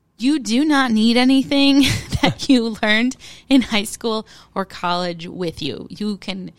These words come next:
if it isn't in your brain, you can Google it, or you can go to the library and you can ask a librarian to find the answer for you.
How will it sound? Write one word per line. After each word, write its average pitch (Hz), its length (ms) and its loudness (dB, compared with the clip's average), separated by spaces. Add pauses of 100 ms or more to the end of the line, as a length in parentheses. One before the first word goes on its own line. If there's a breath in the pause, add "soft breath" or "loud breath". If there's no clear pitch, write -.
(260 soft breath)
if 180 160 -8 (120)
it - 140 -8
isn't 226 340 0
in 208 220 -4
your 208 200 -6
brain, 196 560 -4 (540)
you 180 140 -8
can 175 220 -10
Google 165 320 -8
it, - 100 -8 (100)
or 220 720 4 (120)
you 202 80 -6
can 196 80 -2
go 175 160 -4
to 160 80 -16
the 156 100 -12
library 175 400 -2
and 170 80 -6
you 180 80 -8
can 185 140 -10
ask - 260 -10
a - 40 -10
librarian - 680 -6
to 185 100 -12
find 175 300 -8
the 165 140 -12
answer - 280 -14
for - 260 -12
you. 208 380 -12